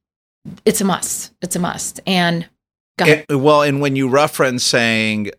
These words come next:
Speaker 2: uh, you know, playing good or playing well or playing great, like, the expectation of that
Speaker 1: Yes.
Speaker 2: is what we're expecting for them is to give their best.
Speaker 1: That was the fourth
Speaker 2: Agreed?
Speaker 1: thing. Absolutely.
Speaker 2: Right?
Speaker 1: That
Speaker 2: It's,
Speaker 1: was exactly
Speaker 2: it's,
Speaker 1: what I was gonna
Speaker 2: it's the
Speaker 1: say.
Speaker 2: expectation that if you're going to show up,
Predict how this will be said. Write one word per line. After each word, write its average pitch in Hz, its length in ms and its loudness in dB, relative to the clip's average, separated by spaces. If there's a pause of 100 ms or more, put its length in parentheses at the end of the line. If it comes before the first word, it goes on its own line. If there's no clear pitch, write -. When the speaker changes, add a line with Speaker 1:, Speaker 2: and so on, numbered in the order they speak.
Speaker 2:
uh, 101 500 0
you 117 140 -4
know, 110 160 -2
playing 107 400 -4
good 113 320 2
or 104 100 0
playing 101 300 -6
well 107 400 2
or 95 80 0
playing 92 320 -8
great, 110 460 -2
like, 101 160 -6
the 104 120 -4
expectation 113 720 -4
of 92 140 -8
that 90 340 -6 (240)
Speaker 1:
Yes. - 120 -18
Speaker 2:
is 123 180 -2
what 117 180 2
we're 117 200 2
expecting 113 800 -4
for 113 220 -4
them 107 260 -4
is 104 200 -6
to 113 100 -4
give 98 320 -4
their 92 120 -6
best. - 460 -12 (100)
Speaker 1:
That - 120 -18
was 180 140 -8
the 185 80 -8
fourth 113 320 0
Speaker 2:
Agreed? 120 240 4
Speaker 1:
thing. 139 120 -10
Absolutely. 175 420 0
Speaker 2:
Right? 135 120 6
Speaker 1:
That 165 120 4
Speaker 2:
It's, 123 120 0
Speaker 1:
was 160 100 -4
exactly 175 380 2
Speaker 2:
it's, 165 60 -4
Speaker 1:
what 165 40 -4
I - 20 -4
was 160 120 -8
gonna 160 120 0
Speaker 2:
it's - 100 -2
the 147 100 2
Speaker 1:
say. 143 40 4
Speaker 2:
expectation 147 840 0
that 110 380 2
if 120 160 0
you're 127 200 2
going 147 360 0
to 131 240 0
show 120 400 4
up, 101 400 4